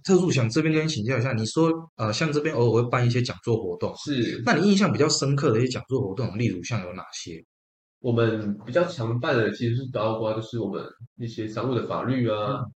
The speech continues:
Speaker 2: 对，然后还有我们的一些创业可能会有一些会计的问题啊，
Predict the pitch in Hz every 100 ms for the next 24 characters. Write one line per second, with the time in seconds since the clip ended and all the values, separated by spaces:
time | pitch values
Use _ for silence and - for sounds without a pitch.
0 | _ - 107 95 107 110 104 107 101 87
1 | 98 85 80 - - _ - - 107 104
2 | 104 113 117 _ _ - 131 127 107 98
3 | 120 104 117 117 135 117 127 110 104 127
4 | 123 - - _ 76 76 -